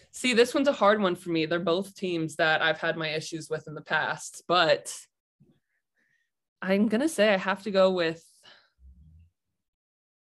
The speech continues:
I'm gonna have to go with Liverpool.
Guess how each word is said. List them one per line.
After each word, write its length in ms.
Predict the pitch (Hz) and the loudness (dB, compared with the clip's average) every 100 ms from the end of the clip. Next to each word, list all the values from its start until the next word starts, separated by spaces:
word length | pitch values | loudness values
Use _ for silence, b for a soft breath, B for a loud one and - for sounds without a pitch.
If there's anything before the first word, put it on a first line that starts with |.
| _ - - _ _ _ _ _ _ _ _ | _ -20 -20 _ _ _ _ _ _ _ _
I'm 80 | 202 | -8
gonna 100 | 240 | -6
have 140 | 262 | -8
to 60 | - | -6
go 100 | 226 | -4
with 140 | 233 | -2
Liverpool. 540 | 202 220 175 160 160 | -2 -4 -4 -4 -4